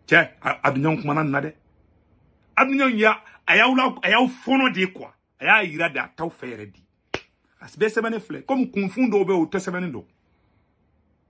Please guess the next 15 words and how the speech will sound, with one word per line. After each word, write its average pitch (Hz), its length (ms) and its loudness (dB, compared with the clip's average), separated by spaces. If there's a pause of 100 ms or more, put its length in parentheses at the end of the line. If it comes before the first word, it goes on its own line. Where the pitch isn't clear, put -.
(320)
Ne 254 200 6
kɛnɛ 240 180 0
y'a 240 140 2
kalan 190 240 0
k'a 139 180 -4
traduit 170 240 -2
bamanankan 156 420 -2
na, 104 160 -10
Malien 151 320 -6
bɛɛ 127 120 -12
y'a 117 160 -12
ye. 90 160 -20 (3000)
Kuma - 180 -6
bɛɛ 117 120 -8
filɛ. - 300 -16